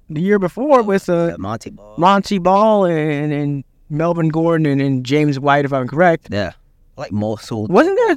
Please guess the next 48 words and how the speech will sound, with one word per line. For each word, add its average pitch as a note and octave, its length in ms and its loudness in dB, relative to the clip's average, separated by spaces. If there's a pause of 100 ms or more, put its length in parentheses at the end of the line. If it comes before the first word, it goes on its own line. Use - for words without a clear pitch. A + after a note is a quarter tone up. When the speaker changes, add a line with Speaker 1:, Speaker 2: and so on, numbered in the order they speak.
Speaker 1:
like, A3+ 180 0
one B3 180 4
that A#3 40 2
had, A#3 100 0
like, F#3 160 2
John E3+ 540 0
Clay E3+ 560 -2
and F3 160 0
Monty F3+ 320 0
Ball? F#3 420 0 (260)
Speaker 2:
Or - 80 -18
was A2 100 -14
it A2+ 80 -10
Speaker 1:
And F3+ 80 -2
Speaker 2:
John G#2+ 260 -10
Clay? G#2 320 -10
P G#2+ 220 0
J F#2+ 420 0
Hill F2+ 560 -2 (460)
was F2 200 -4
one F2+ 220 0
of D#2 60 -2
them, F2 180 -2
right? G2 300 -2 (640)
Speaker 1:
Let A3 100 4
me A3 80 6
s-, - 180 -4 (680)
uh, D#3 540 0
let D#3 80 -2
me D3+ 140 0
see. A2 300 -8 (240)
Speaker 2:
You're - 80 -12
probably A1+ 300 -10
right. A1 220 -14 (160)
Oh, D#3 200 6
there's D#3+ 240 4
one. D#3 280 2
While C3 120 -2
Blake's E3 280 0
looking, C3+ 220 0
there's C3 240 0
one. A#2+ 200 0
Uh, A2 200 -2 (440)
Thurman D#3 280 4
Thomas, C#3 360 2
Barry A#2+ 240 0
Sanders. G2 680 -6 (640)
Speaker 1:
Yep, D#3 280 2